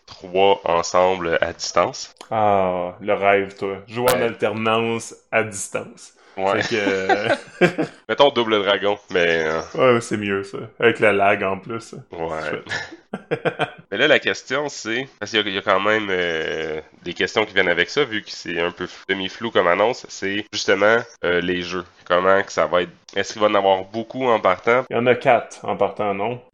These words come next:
Speaker 2: Il me semble qu'il y a quatre jeux, genre Balloon Fight, Mario Bros trois, Mario Bros, puis une autre affaire, là.
Speaker 1: Ah, ben, en tout cas, dans les articles que j'ai vus, il y en avait pas encore, là, mais peut-être que j'ai manqué des plus récents qui disaient qu'est-ce qu'il allait avoir.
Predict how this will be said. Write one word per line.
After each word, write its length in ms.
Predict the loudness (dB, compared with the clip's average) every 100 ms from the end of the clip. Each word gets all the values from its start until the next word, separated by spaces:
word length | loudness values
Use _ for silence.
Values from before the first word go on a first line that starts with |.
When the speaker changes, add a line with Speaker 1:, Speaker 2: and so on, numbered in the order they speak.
| -8
Speaker 2:
Il 160 | -4 -2
me 60 |
semble 200 | 0 2
qu'il 80 | 2
y 20 |
a 40 | 2
quatre 300 | 2 2 2
jeux, 280 | -2 -2 0
genre 260 | -2 -2
Balloon 800 | -6 -14 -6 0 2 2 0 -2
Fight, 600 | -4 2 4 6 4 0 -8
Mario 340 | -6 -4 -4
Bros 220 | -2 -2
trois, 1120 | -4 -10 -6 0 2 2 0 0 -2 -6 -8 -12 -16 -16
Mario 320 | -12 -8 -6
Bros, 320 | -6 -6 -8 -10 -16 -16
puis 160 | -14
une 320 | -12 -12 -12 -14
autre 140 | -16
affaire, 340 | -12 -10 -10 -12
là. 60 | -6
Speaker 1:
Ah, 180 | -4 -4 _ -20 -4
ben, 120 | 2 2
en 40 |
tout 80 | 0
cas, 120 | 0
dans 120 | 2
les 160 | 0 0
articles 340 | -2 -4 -6
que 100 | -4
j'ai 180 | -2 -2
vus, 120 | -2
il 60 | 0
y 40 |
en 60 | 2
avait 160 | 2 2
pas 180 | 4 2
encore, 340 | 2 0 0
là, 60 | 0
mais 240 | 0 2
peut-être 340 | 0 0 -2
que 360 | 2 4 4 2
j'ai 140 | 0 2
manqué 300 | 2 2 -4
des 120 | -2
plus 140 | -2
récents 340 | -2 -2 -4 -6
qui 140 | -10
disaient 180 | -6 -4
qu'est-ce 220 | -4 -4
qu'il 100 | 0
allait 80 | 4
avoir. 340 | 4 2 -2